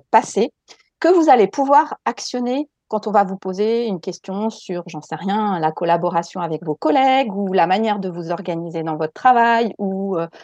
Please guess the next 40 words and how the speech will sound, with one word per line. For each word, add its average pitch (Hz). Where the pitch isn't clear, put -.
votre 196
proactivité. 240
Bah, 202
ça, -
vous 262
allez 214
pouvoir 330
tirer 294
le, 220
le, 185
le, 170
le 165
petit -
tiroir 330
de 254
votre 240
commode 285
et 240
bi-, 196
et 208
puis -
prendre 370
cet -
exemple 180
qui 330
va 202
illustrer 214
le 190
fait 226
que, 226
euh, 175
vous 175
êtes 202
en 185
capacité -
d'être 175
proactif -
ou 196
proactive 202
dans, 185